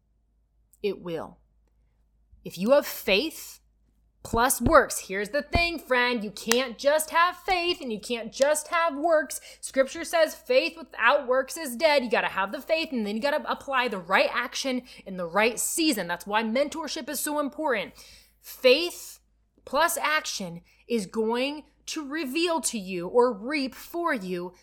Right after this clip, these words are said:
an incredibly fruitful harvest. That is part one <laughs> of the prophetic message that I have for you. Okay, stick around. I know this is a longer episode.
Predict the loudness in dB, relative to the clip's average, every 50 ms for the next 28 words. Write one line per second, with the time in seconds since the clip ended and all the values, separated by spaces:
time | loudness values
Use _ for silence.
0 | _ _ -4 -4 -2 -4 -4 -8 -4 2 2 4 4 4 2 0 -4 -6 -8 -10
1 | -10 -10 -10 -10 -10 -10 -8 -6 -6 -6 -6 -10 _ _ _ _ _ -20 -14 -12
2 | -12 -12 -14 -16 -12 -10 -8 -8 -8 -10 -12 -18 _ _ _ _ _ _ _ _
3 | _ _ _ _ _ _ _ _ _ _ _ _ _ _ _ _ _ _ _ _
4 | 2 2 2 2 2 -2 -4 -6 -6 -8 -10 _ _ -2 0 2 2 2 0 -2
5 | -2 -2 -2 0 -2 -2 -2 -2 -6 -12 _ _ _ _ _ 4 4 6 6 2
6 | 0 0 -2 2 4 4 4 4 0 -2 -4 -4 -4 -6 -8 -10 -12 -12 -12 -12
7 | -10 -10 -12 -14 -14 -14 -18 -18 -18 -16 -16 -16 -18 -20 _ _ _ _ -16 _
8 | -8 -8 -8 -8 -10 -16 -20 -8 -4 -2 -2 0 -2 -2 -2 -2 -2 0 0 0
9 | 0 0 -2 -6 -6 -4 -4 -4 -6 -6 _ _ _ _ _ _ _ _ _ -8
10 | -6 -2 0 0 0 0 -2 -2 -2 -4 -6 -4 -2 -4 -4 -4 -6 -6 -8 -8
11 | -10 -12 -12 -10 -10 -10 -10 -12